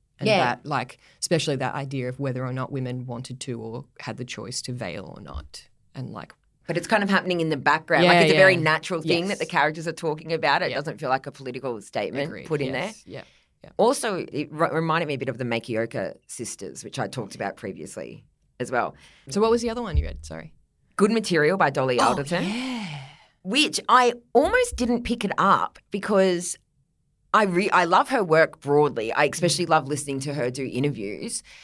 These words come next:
Speaker 2: But her last novel, Ghosts, I thought it was a very angry book.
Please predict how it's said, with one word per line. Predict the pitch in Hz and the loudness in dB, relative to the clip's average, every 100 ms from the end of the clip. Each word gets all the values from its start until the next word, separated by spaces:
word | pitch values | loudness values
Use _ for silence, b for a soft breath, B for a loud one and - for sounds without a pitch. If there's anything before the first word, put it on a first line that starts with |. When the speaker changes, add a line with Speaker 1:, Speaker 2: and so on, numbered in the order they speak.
| B B | B B
Speaker 2:
But | 196 190 | 4 4
her | 202 190 175 - _ | 4 6 4 0 _
last | - 190 240 285 - | 2 4 4 2 -2
novel, | 185 170 156 156 | -4 0 -2 0
Ghosts, | 139 147 143 123 - - - - | 4 6 6 2 -6 -10 -12 -8
I | - | -6
thought | 196 277 | -6 -6
it | |
was | 349 320 | -8 -6
a | |
very | 254 220 - | -4 -4 0
angry | 131 139 135 | 0 2 0
book. | 120 101 - - | -2 -4 -6 -12